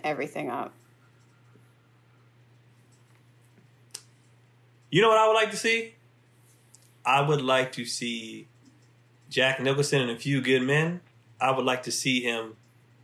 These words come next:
Speaker 2: give all the orders, do all the dirt. I wanted to see Jessup, like, all. 'Cause a lot of times in movies, you know, they, they get to it, but I wanna know, like, behind the scenes, what was going on when the dirt was being done.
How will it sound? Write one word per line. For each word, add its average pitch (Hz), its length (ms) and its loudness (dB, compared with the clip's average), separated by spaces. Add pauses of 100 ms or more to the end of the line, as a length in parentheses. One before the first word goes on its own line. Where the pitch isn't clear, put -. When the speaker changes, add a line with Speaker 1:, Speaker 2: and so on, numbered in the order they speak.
(120)
Speaker 2:
give 120 180 2
all 117 160 4
the 113 60 0
orders, 117 720 0 (720)
do 123 160 2
all 120 180 6
the 117 100 -4
dirt. 117 560 2
I 127 100 -6
wanted 120 220 -4
to - 40 -4
see 120 180 -4
Jessup, 127 600 0
like, 117 160 0
all. 156 680 4 (1700)
'Cause 156 100 2
a 185 40 6
lot 269 240 4
of - 60 -4
times 214 320 2
in 175 80 0
movies, 175 420 4
you 185 60 0
know, 151 140 4
they, 139 180 4
they 131 140 2
get 160 300 0
to 143 160 4
it, 127 60 2
but 127 100 0
I 175 120 2
wanna 170 200 0
know, 139 160 2
like, 117 260 -2 (400)
behind 147 460 2
the 120 60 0
scenes, 135 520 2
what 131 140 0
was 120 160 -4
going 120 260 -2
on 117 320 0
when 110 100 -8
the 113 60 -10
dirt 123 320 0
was 117 140 -14
being 110 340 -6
done. - 220 -10